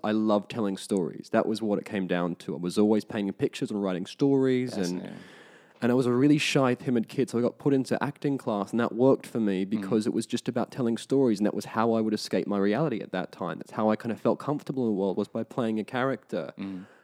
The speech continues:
Speaker 1: And I just love telling stories. I just love telling stories, and that's c-, it's cool to look back now and go, "Wow, I love this job, and I love doing what I do for the same reasons as I did when I was a child."
Speaker 2: Interesting.
Speaker 1: That's a pretty cool thing to have somehow made into a career,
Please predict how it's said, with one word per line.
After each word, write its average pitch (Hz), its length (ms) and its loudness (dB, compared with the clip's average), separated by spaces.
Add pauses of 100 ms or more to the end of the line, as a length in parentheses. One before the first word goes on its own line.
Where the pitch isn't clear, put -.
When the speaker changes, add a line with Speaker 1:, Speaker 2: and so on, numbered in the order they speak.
(120)
Speaker 1:
And 123 100 0
I 131 40 0
just 135 180 -6
love 131 260 0
telling 139 300 -4
stories. - 640 -4 (360)
I 123 60 -6
just - 180 -10
love 147 180 -2
telling 143 280 -2
stories, 131 380 0
and 117 80 -2
that's - 220 -4
c-, - 120 -14
it's - 140 -12
cool 170 280 4
to 151 100 -4
look 120 240 0
back 117 260 -2
now 117 260 0
and 110 120 0
go, 110 280 0
"Wow, 139 300 -2
I 135 120 0
love 139 320 2
this 123 220 0
job, 95 460 -2 (480)
and 120 100 0
I 113 40 6
love 117 260 4
doing 117 260 4
what 113 120 2
I 107 120 2
do 107 300 2
for - 100 -8
the 107 80 -4
same 127 380 0
reasons 107 360 2
as 107 120 -6
I 104 140 0
did 107 440 2
when 104 160 -2
I 98 40 0
was 98 160 0
a 95 40 -4
child." 98 640 -4 (180)
Speaker 2:
Interesting. 104 440 -12
Speaker 1:
That's - 160 -2
a 160 60 2
pretty 147 260 2
cool 120 200 -2
thing 113 260 0
to 107 180 0
have 98 100 -4 (140)
somehow 110 400 -2
made 104 240 2
into 101 260 -4
a - 60 -6
career, 90 520 -2